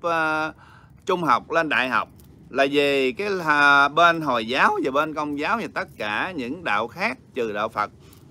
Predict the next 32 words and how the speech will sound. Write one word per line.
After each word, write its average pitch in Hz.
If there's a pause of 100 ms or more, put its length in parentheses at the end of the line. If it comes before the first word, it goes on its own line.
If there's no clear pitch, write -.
(380)
và 104
Ấn 170
Độ 120
giáo 151
thì 120
họ 107
biết 175 (420)
cái 208
linh 196
hồn 120
chuyển 120
thế 202
từ 120
thân 156
này 123
qua 123
thân 147
khác 180 (120)
của 123
mỗi 147
một 160
đời 123
người. 113 (380)
Cũng 135
giống 220
như 196
Kiệt 120 (220)
dạng, 113
giống 190
như 156
là 135
ngà-, 113